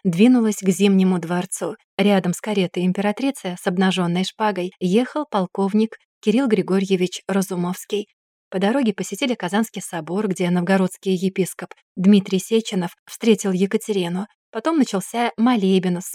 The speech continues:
провозглашением её самодержицей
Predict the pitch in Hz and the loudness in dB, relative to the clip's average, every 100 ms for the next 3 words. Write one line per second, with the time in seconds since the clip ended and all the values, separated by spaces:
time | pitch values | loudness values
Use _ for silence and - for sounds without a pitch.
0 | - 214 196 190 196 185 240 233 196 180 | -2 2 2 2 -2 -2 2 2 4 2
1 | 185 175 175 180 180 170 202 254 240 240 | 2 0 -4 -4 -2 0 0 0 -2 -4
2 | 254 233 | -2 -2